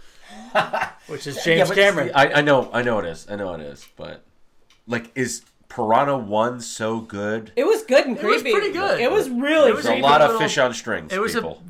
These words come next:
Speaker 2: a, it, that was the, that was the flying one on the second one.
Speaker 1: <laughs>
Speaker 2: Exactly.
Speaker 3: I
Speaker 1: That was
Speaker 3: saw,
Speaker 1: the sound they made.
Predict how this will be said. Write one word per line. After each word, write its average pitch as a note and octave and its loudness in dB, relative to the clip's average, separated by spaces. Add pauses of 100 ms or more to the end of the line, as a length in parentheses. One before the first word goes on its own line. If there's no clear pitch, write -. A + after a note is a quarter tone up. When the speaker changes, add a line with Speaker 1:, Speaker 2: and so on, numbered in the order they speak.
(180)
Speaker 2:
a, G#3+ -2
it, G#3+ -8
that E3 -4
was D#3+ -10
the, C3 -8 (460)
that C3 -8
was B2 -12
the B2 -14
flying D#3 -6
one A2 -8
on G#2+ -12
the - -20
second B2+ -12
one. G2 -20 (200)
Speaker 1:
<laughs> A4 2
Speaker 2:
Exactly. - -2 (680)
Speaker 3:
I - 0
Speaker 1:
That - 2
was - -2
Speaker 3:
saw, E4 2
Speaker 1:
the E4 2
sound D4+ 4
they E3 -6
made. - -8